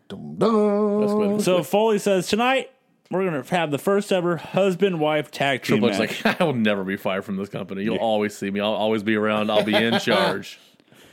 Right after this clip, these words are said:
Speaker 3: Player. So tonight's
Speaker 1: Wrestling has more than one
Speaker 3: tonight's
Speaker 1: royal family.
Speaker 3: <laughs> There is. <laughs> Tonight's tag match is Triple H and Stephanie taking on Lita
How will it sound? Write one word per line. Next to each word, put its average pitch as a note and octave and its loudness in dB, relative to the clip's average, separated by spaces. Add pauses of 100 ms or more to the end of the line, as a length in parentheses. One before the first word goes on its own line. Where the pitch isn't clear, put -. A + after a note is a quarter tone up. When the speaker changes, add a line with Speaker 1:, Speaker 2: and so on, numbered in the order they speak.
(680)
Speaker 3:
Player. G#2+ -2 (640)
So F3 -2
tonight's G#3 2
Speaker 1:
Wrestling A2 0
has G#2 -6
more G#2+ -6
than G2+ -10
one F#2+ -14 (260)
Speaker 3:
tonight's F3 -2
Speaker 1:
royal G2+ -8
family. F#2+ -16 (180)
Speaker 3:
<laughs> - -16
There F#2 -10
is. G2 -2 (420)
<laughs> - -14
Tonight's F3+ 0
tag F#3 0
match C#3 0
is C3+ -4
Triple G#3 0
H G3 -2
and C#3+ -4
Stephanie F#2 -6 (500)
taking E3 -2
on C3 0
Lita F#3 2